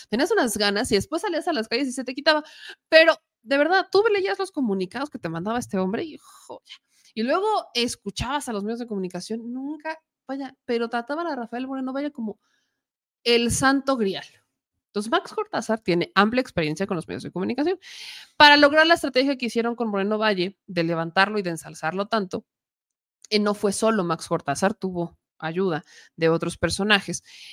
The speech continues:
Y, este, dato curioso, de hecho, cuando a mí me dicen que, cuando yo estaba en otro partido político y me dicen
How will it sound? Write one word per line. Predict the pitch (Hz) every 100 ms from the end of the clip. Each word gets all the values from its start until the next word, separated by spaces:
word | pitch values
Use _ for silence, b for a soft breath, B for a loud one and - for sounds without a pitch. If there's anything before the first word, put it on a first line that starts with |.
| -
Y, | - 285 311 359 _ -
este, | 208 190 185 - - 196 185 175 170 165 170
dato | 185 208 214
curioso, | - 220 247 214 180
de | 175
hecho, | 180 214
cuando | 190 180
a | 175
mí | 185
me | 190 185
dicen | 180 - 175 202 _ _ _ _ _
que, | 185 175 160 151 143 147 175 -
cuando | 175 170
yo | 175
estaba | 185 190
en | 180
otro | 185 190
partido | 190 175 180 180
político | 190 196 175 - 170 -
y | 160
me | 156
dicen | 165 - 165